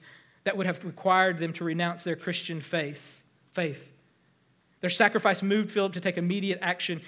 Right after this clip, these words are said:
He called his wife in Fresno, and he told her he wanted to use their life savings to reach his people. His wife agreed. Philip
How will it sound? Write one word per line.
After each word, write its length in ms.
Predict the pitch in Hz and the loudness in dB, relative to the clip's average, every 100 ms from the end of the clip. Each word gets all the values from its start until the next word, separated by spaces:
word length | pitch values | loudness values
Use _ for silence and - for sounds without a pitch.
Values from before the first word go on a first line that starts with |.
| - | -8
He 120 | 202 | -6
called 280 | - 202 202 | 0 2 2
his 160 | 190 185 | 0 0
wife 320 | 175 175 175 | 2 2 0
in 60 | |
Fresno, 600 | 165 180 185 175 156 143 135 - _ _ _ _ - | -4 0 0 0 -8 -10 -12 -20 _ _ _ _ -6
and 80 | 185 | -4
he 60 | |
told 320 | 180 208 202 | 2 4 4
her 160 | 175 175 | 2 2
he 140 | 180 | 2
wanted 180 | 190 196 190 | 0 -2 -2
to 60 | |
use 200 | 185 233 | 0 2
their 120 | 214 | 2
life 220 | 180 180 180 | 4 2 2
savings 480 | 190 175 175 170 - - - | 0 -2 -2 -6 -10 -18 -6
to 80 | 180 | -4
reach 240 | 196 196 | -4 -4
his 160 | 180 160 | -6 -6
people. 460 | - 185 156 135 - _ _ _ _ | -8 -6 -6 -8 -10 _ _ _ _
His 120 | 180 | -4
wife 260 | 175 202 208 | 2 2 2
agreed. 540 | 185 185 202 190 175 - - - - | -2 0 0 0 -4 -8 -20 -8 4
Philip 480 | 214 208 214 - | 6 6 0 -12